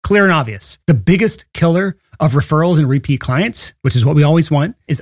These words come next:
unmet expectations. And the reason we get to this point, this toxic area where there's unmet expectations of some sort, it's because we didn't properly set expectations at the beginning and or we didn't put those in writing with the client. So they think that they're gonna get something that they don't.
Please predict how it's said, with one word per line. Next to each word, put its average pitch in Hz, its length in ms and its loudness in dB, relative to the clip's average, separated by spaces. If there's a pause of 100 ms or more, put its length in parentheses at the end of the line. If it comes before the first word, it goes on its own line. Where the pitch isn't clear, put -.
unmet 143 240 0
expectations. 113 800 -4 (260)
And 151 120 4
the 156 60 6
reason 190 200 4
we 175 100 2
get 147 180 0
to 202 60 -2
this 196 140 -2
point, 214 300 -4
this 160 160 -2
toxic 175 420 -4
area 165 300 0
where 156 240 2
there's 143 260 0
unmet 165 240 2
expectations 147 600 0
of 120 100 0
some 147 220 2
sort, 156 380 0
it's - 100 -6
because 147 280 0
we 131 120 0
didn't 185 400 0 (260)
properly 202 560 0
set 180 240 -2
expectations 156 480 0
at 127 40 0
the 127 60 -4
beginning 156 420 2 (260)
and 190 380 2
or 143 440 0 (180)
we 156 120 2
didn't 175 180 2
put 170 140 0
those 160 160 2
in 151 280 2
writing 131 520 0
with 127 140 -2
the 110 80 -2
client. 104 420 -8 (280)
So 160 120 2
they 185 160 2
think 190 240 0
that 170 100 0
they're 156 100 0
gonna 147 140 0
get 147 120 -2
something 143 200 -2
that 127 80 0
they 120 140 0
don't. 202 280 2